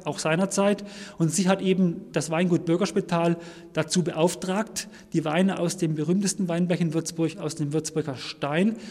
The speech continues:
in ein gläsernes Geschirr mit dem Stadtsiegel versehen einzufüllen. Und dieser erste gläserne Boxbeutel garantierte seinerzeit für die Reinheit des Würzburger Steins.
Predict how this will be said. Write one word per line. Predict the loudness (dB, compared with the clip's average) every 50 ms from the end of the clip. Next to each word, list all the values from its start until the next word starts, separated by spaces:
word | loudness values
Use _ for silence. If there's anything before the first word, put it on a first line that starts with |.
| -14 -16 -16 -18 -12 -6
in | -4 -2 -2
ein | 0 0 0 0
gläsernes | 0 0 2 2 2 2 2 2 2 2 2 0
Geschirr | -2 -2 -2 2 4 4 4 4 2 -2 -10 -16 -18 -18 -18 -20 -20 -10 -4
mit | -2 0 2
dem | 2 0 0
Stadtsiegel | -2 -4 -2 -4 -4 -2 -2 0 0 2 2 2 0
versehen | 0 -2 -4 -4 -2 -2 0 0 0 0
einzufüllen. | -2 -2 -2 0 0 0 0 -2 -2 0 2 4 4 4 2 0 -2 -10 -12 -12 -8 -4
Und | -2 -2 0 2
dieser | 2 2 4 4 4 4 4 2 2 0
erste | 2 2 2 2 2 2 2 2 2 2 -2 -8 -14 -16 -16 -4
gläserne | 0 4 6 8 8 8 8 6 6 6 4 4
Boxbeutel | 2 0 0 0 -2 -2 2 4 4 4 4 4 2
garantierte | 0 -2 -2 -2 0 -2 -2 0 2 4 6 6 6 4
seinerzeit | 0 0 0 -2 0 0 0 0 2 2 2 2 2 0 -2 -12 -16 -16 -6
für | -2 -2
die | 0 0 -2
Reinheit | -2 0 2 2 2 2 2 2 2 0 0 -2 -4 -4 -2
des | -2 -2 -2 -6 -8 -12 -6
Würzburger | -2 -2 -2 -2 -2 0 0 2 2 2 0 0 -2 -8 -12
Steins. | -12 -10 -6 -4 -2 2 2 2 2 2 0 -4 -6